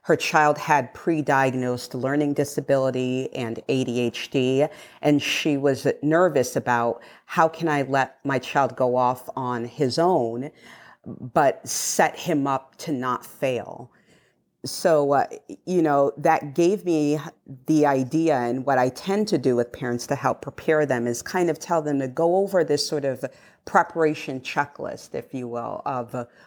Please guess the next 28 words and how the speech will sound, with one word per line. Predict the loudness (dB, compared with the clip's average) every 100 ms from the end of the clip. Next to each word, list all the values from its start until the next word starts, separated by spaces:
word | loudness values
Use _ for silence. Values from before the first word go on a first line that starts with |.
| _ _
what | -16 -2 2 2 0 -8
you | -8 -4 0
need | 2 2 2 -2
to | -4 -6 _ -8
discuss | -8 -6 -4 2 2 0 -4
with | -2 -2 2
your, | 2 2 -4 _
your | -2 0 0 -4 -12 -20 -4
kids | 0 2 0 -6
before | -4 -4 0 2
they | 2 2
go | 2 2
off | 0 -2
to | -6
college. | -6 -2 -2 -4 -8 -8 -14 -18 -20 -14 -2
And | 0 2 -2 -8
those | 2 2 2 -2
tours, | -10 -4 2 4 2 0 -8 -10 -2
that | 4 4 2
would | 0
be | 2
a | 2
great | 2 0 0
time | -4 -4 -4 -4
to | -6
say, | -2 0 2
"Okay, | 0 -2 -2 -2 -2 -6 -14 _
let's | 0 0 -2